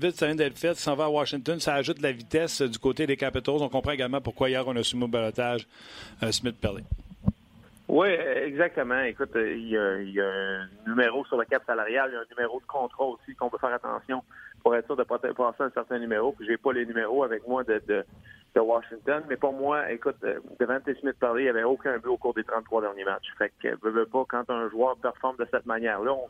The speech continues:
Speaker 2: sait ce qu'il nous avait donné l'an passé, mais dans ce métier-là, comme vous savez très bien, c'est pas ce que tu fais aujourd'hui, euh, ce que t'as fait l'an passé, c'est vraiment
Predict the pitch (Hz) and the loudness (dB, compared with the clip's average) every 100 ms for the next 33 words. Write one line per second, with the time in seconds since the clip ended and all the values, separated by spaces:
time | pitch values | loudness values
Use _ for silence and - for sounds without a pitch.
0 | - 165 - - 123 120 117 120 135 120 | -2 -2 -2 -6 0 2 2 2 2 0
1 | 120 107 - 147 - - - - - 113 | 0 -2 -4 -12 -14 -16 -14 -16 -12 -2
2 | 110 107 110 120 120 143 127 117 113 131 | 0 0 0 0 0 0 2 2 2 0
3 | 143 - 139 123 147 156 131 131 127 127 | -2 2 2 4 2 2 -2 -4 -2 -2
4 | 127 120 110 135 143 - - 156 - 143 | -2 -2 -2 -2 -6 -6 2 2 0 -12
5 | - - 143 139 127 139 120 - - _ | -8 2 4 4 2 0 0 -8 -20 _
6 | - 127 120 117 117 113 113 110 110 - | 0 0 0 0 2 4 2 2 0 -4
7 | - 147 127 127 147 139 131 120 117 110 | -2 0 0 0 -2 -2 -2 0 0 0
8 | 147 139 120 120 135 | -4 -4 -2 -2 -4